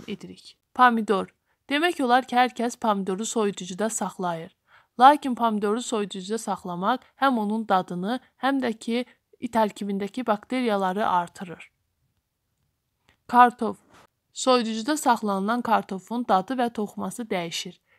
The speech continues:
Yavaş-yavaş pisləşməyə başlayır. Ancaq soyuducuda olduğuna görə görünüşündə dəyişiklik olmur. Görünüşündə dəyişiklik olmadığı üçün də pisləşdiyini və istehlak edildiyi zaman müxtəlif sağlamlıq problemlərinə səbəb olduğunu da biz bilmirik.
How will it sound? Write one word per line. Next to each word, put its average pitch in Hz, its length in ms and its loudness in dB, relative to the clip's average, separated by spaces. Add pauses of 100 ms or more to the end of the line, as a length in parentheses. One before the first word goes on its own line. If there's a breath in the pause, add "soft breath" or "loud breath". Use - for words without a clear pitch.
(140)
Yavaş-yavaş 233 580 0
pisləşməyə 202 680 -6
başlayır. 180 460 -6 (300 soft breath)
Ancaq 285 400 0
soyuducuda 208 600 -2
olduğuna 196 460 -4
görə 226 400 -2
görünüşündə 196 640 -2
dəyişiklik 196 720 -6
olmur. 175 380 -4 (540 soft breath)
Görünüşündə 262 640 0
dəyişiklik 220 600 -2
olmadığı 196 520 -2
üçün 196 380 -10
də 196 160 -4 (260 loud breath)
pisləşdiyini 202 920 -4 (280 soft breath)
və 247 140 4 (200 loud breath)
istehlak 254 600 -2
edildiyi 220 400 -4
zaman 196 380 -4
müxtəlif 226 420 -2
sağlamlıq 220 560 -2
problemlərinə 190 560 -6
səbəb 226 400 -4
olduğunu 208 540 -4
da 190 220 -4
biz 196 260 -8
bilmirik. 175 460 -10